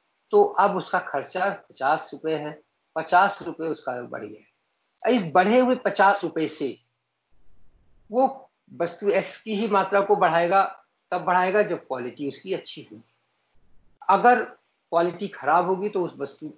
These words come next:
इस पैसे को वो वस्तु वाई पे खर्च करेगा, जिसकी quality तुलनात्मक रूप से अच्छी है। तो income effect may be negative or positive, depending upon the nature of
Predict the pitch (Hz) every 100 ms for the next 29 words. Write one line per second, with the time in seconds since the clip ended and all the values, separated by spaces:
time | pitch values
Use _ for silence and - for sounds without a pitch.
0 | _ - 196 - 147 139 151 143 147 135
1 | 170 214 - _ _ _ _ _ - 151
2 | 165 - 208 143 139 135 151 - - -
3 | - _ _ _ _ - 135 170 208 -
4 | 131 123 160 202 - - 180 170 165 156
5 | 135 123 - 123 - - _ _ _ _
6 | _ _ _ 240 - 202 202 254 254 220
7 | 202 196 202 156 165 175 208 156 131 143
8 | 143 175 208 202 - 180 214 - 135 113
9 | 113 - _ _ _ _ _ _ - -
10 | - - _ - 175 214 226 233 208 -
11 | 175 180 170 147 139 165 139